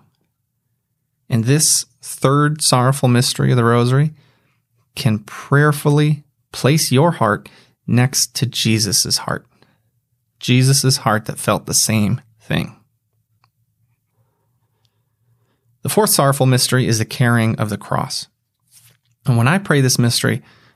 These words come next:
I often go through, in my mind,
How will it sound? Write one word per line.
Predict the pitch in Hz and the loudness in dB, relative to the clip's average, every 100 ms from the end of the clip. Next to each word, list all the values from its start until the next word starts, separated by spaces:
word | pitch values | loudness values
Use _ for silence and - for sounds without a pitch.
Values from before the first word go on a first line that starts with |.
| _ | _
I | 117 | -2
often | 120 156 180 156 | 0 0 2 4
go | 117 95 | 4 2
through, | 127 - 90 67 139 - _ _ _ - | 0 -2 -2 -2 -4 -8 _ _ _ 0
in | 123 | 2
my | 120 | 4
mind, | 113 107 90 160 | 2 0 0 0